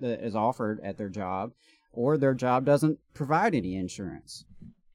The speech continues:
or they're working two or three part-time jobs and don't qualify for benefits. These are working people. These are people who are going to work. They are making money, but it's not enough money to qualify for subsidized, uh, Obamacare under the A C A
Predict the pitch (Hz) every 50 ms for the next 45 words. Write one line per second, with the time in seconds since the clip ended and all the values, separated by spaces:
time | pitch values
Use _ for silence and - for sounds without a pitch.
0 | _ - 101 104 135 139 143 165 165 - 165 151 139 - - 170 165 160 156 165
1 | 165 160 160 - - 165 180 214 214 - 156 120 107 98 101 - 107 95 90 87
2 | 78 80 - - - - _ _ - - - - - 104 113 120 135 143 - -
3 | - 151 160 175 208 196 - - 107 95 92 - 95 85 95 90 82 80 - 80
4 | - - - 180 214 226 240 226 170 160 160 196 214 - 190 147 117 - 110 95
5 | 80 - - - - _ - - - - - 139 151 170 214 185 196 196 180 190
6 | 160 165 175 180 170 170 190 202 165 165 170 170 175 165 175 175 160 165 185 143
7 | 107 87 120 127 139 160 151 151 160 165 - 160 156 147 160 165 135 90 80 80
8 | _ _ _ - _ _ - 117 120 120 104 107 107 107 120 143 165 175 175 185
9 | 185 - 175 165 165 165 160 160 165 165 165 - - - - - - - - -
10 | - - - - 107 - - 120 131 143 151 - 151 143 139 139 139 139 135 -
11 | 127 110 95 - - 123 117 - 143 131 131 131 131 131 135 135 131 - - -
12 | 113 107 101 98 92 - - - _ _ - 127 123 110 120 120 120 127 120 -
13 | 139 127 131 135 143 - 123 120 113 104 110 107 - 110 113 117 110 - 127 113
14 | 107 107 107 113 131 156 160